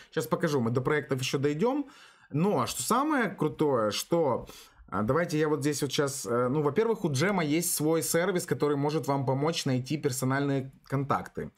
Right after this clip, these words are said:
Для этого необходимо нажать вот сюда, Find Premium Emails, и он через какое-то время, в случае, если найдет,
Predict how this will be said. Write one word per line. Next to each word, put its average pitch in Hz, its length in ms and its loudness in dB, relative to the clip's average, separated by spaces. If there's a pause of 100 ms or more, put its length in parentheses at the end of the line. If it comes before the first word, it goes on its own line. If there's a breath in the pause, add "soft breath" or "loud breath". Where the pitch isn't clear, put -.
(420 loud breath)
Для 127 120 2
этого 151 180 0
необходимо 135 500 0
нажать 127 360 0
вот 131 160 -2
сюда, 92 500 0
Find 131 240 2
Premium 123 420 2
Emails, 247 400 0
и 139 60 2
он 175 160 0
через 147 220 -4
какое-то 151 360 0
время, 208 300 0
в - 40 -8
случае, 151 300 0
если 135 160 -2
найдет, 160 540 0